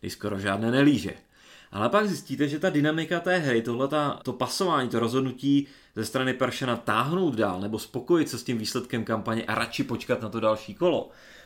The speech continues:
versus to přemýšlení Řeka vyčkávat nebo udělat ten protiútok. A ten protiútok může být námořní vylodění někde, v tom jsou samozřejmě Řekové dobří, anebo to může být pozemní protiútok. Tak vlastně může způsobit to, že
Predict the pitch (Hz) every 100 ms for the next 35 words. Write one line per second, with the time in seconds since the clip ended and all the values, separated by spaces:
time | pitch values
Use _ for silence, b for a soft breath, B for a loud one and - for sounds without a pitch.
0 | B 110 117 - 139 - 143 127 107 -
1 | - 131 139 143 139 131 127 131 123 117
2 | B B B B - 120 117 - 143 135
3 | 131 120 107 110 117 107 120 113 120 110
4 | 110 - 147 101 101 92 107 147 160 156
5 | 160 147 139 139 135 107 101 95 127 120
6 | 143 139 147 143 147 160 156 151 165 180
7 | - _ 127 120 127 120 117 113 127 120
8 | 120 123 110 104 101 117 127 B B B
9 | B 110 117 123 131 127 117 123 113 110
10 | 104 110 117 120 117 120 113 107 120 131
11 | 131 - B B B 120 - 131 - 185
12 | 165 165 - 170 165 185 185 165 165